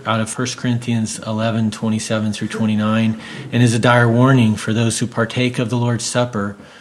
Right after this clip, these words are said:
who should not partake and who are unworthy and unqualified.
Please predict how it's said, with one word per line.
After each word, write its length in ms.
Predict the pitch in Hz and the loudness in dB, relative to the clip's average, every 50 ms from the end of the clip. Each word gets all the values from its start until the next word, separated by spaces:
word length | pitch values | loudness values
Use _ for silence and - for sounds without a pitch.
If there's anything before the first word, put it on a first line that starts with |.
| - - _ - - | -20 -20 _ -18 -8
who 140 | - 120 110 | -4 -2 -2
should 320 | - - - 131 123 107 | -2 0 0 0 2 2
not 460 | 113 110 101 95 90 - - - _ | 2 2 0 0 -4 -6 -10 -18 _
partake 720 | - - 110 101 - - 117 107 98 90 82 82 - - - - - - - - - | -12 -10 -8 -8 -8 -8 -6 -6 -6 -6 -8 -12 -16 -20 -20 -20 -20 -20 -20 -12 -8
and 120 | 107 101 101 | -6 -4 -2
who 160 | 113 110 104 | 0 0 0
are 120 | 104 98 | 0 -2
unworthy 640 | - 110 107 104 107 110 117 117 110 113 110 107 101 | -2 -2 -2 0 0 0 0 0 0 0 -2 -2 -2
and 100 | 90 98 | -4 -4
unqualified. 880 | 104 101 98 - - 107 107 107 104 95 - - 92 90 87 98 98 | -6 -6 -8 -6 -6 -4 -4 -4 -4 -6 -8 -10 -10 -10 -10 -12 -14